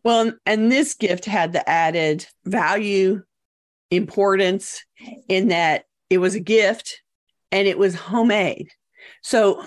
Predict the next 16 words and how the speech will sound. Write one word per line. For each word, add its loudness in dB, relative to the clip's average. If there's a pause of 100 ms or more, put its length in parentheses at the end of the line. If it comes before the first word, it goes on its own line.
(160)
it 0
couldn't 2
be 0
any 2
more 0
personalized -2
than -2
that 0
for -4
you 2
to -14
t-, -12
make 0
it -2
by 0
hand -2